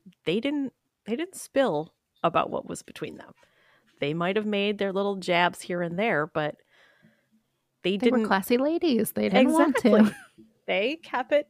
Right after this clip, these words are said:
Speaker 1: between them. And you, you
Speaker 2: Yep.
Speaker 1: gotta respect that. They were like, "No, I
Speaker 2: Yeah.
Speaker 1: don't like her. She's a bitch,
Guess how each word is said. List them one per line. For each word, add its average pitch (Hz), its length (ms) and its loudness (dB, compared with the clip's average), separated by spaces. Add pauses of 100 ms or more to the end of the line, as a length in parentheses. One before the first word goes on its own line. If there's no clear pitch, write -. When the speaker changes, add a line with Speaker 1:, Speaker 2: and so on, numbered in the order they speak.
Speaker 1:
between 320 520 -4
them. - 560 -2
And 202 120 -6
you, 254 160 -6
you - 140 -2
Speaker 2:
Yep. 440 120 -2
Speaker 1:
gotta 523 260 2
respect 233 680 0
that. 151 300 -10
They 226 100 0
were 240 140 -2
like, 247 260 -2
"No, 240 320 0
I 220 80 2
Speaker 2:
Yeah. 233 60 0
Speaker 1:
don't 247 200 -4
like 240 200 -2
her. 180 120 -4
She's 208 280 -4
a 220 80 -2
bitch, 226 400 -8